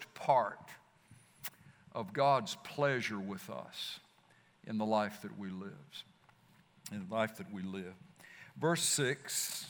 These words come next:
Hebrews chapter eleven, "Without faith,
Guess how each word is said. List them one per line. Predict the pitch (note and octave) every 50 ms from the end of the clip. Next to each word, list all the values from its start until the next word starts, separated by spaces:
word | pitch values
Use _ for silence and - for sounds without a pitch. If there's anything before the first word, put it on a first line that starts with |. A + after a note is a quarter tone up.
| - - - - -
Hebrews | - C3+ C3 C3+ C#3 C#3+ C3+ C#3
chapter | - - C#3+ C#3 C3+ C#3 - - C#3
eleven, | C3 B2 A#2 A2+ G#2 F2+ G2 A2 A2+ A#2 A2+ - - - - _ _ _ _ _ _ _ _ _ _ _ _ _ _ - - - - - - - _
"Without | B2 C3+ B2+ - E3+ F#3+ G3+ G3+ -
faith, | - - - - - E3 D3+ D3 D#3 E3+ F3 E3+ - - - - - -